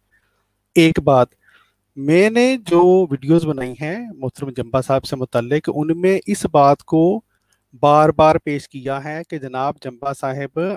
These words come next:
آپ مامور من اللہ ہونے کا دعویٰ کرتے ہیں، اپنا کوئی الہام پیش کیجئے۔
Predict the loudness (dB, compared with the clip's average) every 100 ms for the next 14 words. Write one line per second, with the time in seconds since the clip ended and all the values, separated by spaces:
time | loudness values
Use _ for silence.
0 | -8 -4 0 0 0 0 -2 -2 -2 -4
1 | -2 -6 -4 -6 -6 -2 -2 -2 -6 -8
2 | -4 -4 -2 -2 0 -2 -4 -10 -8 -10
3 | -6 -2 -2 -4 _ _ _ _ _ 0
4 | 0 2 0 2 2 6 6 6 2 0
5 | 0 2 4 2 0 -2 -2 -6 -10 -6
6 | 2 2 2